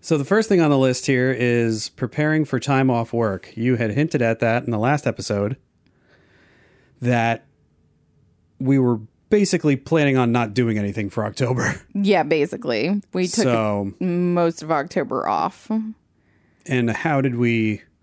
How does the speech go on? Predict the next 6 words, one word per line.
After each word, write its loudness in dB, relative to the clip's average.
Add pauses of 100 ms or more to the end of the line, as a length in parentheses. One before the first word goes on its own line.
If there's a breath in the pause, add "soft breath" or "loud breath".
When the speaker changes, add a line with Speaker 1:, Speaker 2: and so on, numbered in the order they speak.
(440)
Speaker 1:
deal 4
with -2
that? -6 (920)
Speaker 2:
So 2
that 2
was, 0